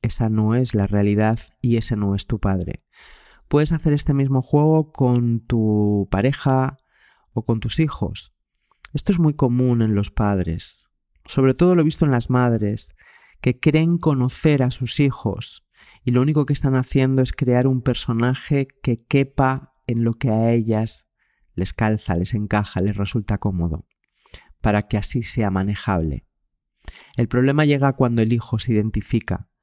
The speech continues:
con ese personaje que ha creado la madre y se desidentifica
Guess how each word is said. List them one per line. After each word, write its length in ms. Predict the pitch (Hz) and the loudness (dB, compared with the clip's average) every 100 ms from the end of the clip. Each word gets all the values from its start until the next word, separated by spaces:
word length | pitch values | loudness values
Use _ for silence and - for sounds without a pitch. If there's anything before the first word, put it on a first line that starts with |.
| _ _ _ | _ _ _
con 240 | - 113 113 | -2 0 2
ese 460 | 117 - 123 110 _ _ | 0 0 -2 -2 _ _
personaje 840 | 117 - 117 110 113 110 - 110 - _ _ _ _ _ _ | -2 0 -2 0 0 -2 -8 -10 -12 _ _ _ _ _ _
que 160 | - 113 | 0 0
ha 100 | 113 | 0
creado 360 | 117 113 113 | 2 2 2
la 120 | 101 101 | 2 2
madre 560 | 110 104 87 80 - _ _ | 2 2 0 -4 -8 _ _
y 120 | 127 | -8
se 360 | - - 110 - | -6 -2 -2 -2
desidentifica 1400 | 120 - 113 - 113 107 104 110 107 - - 120 - | -10 -6 -6 -4 -4 -2 -2 -4 -6 -4 -2 0 0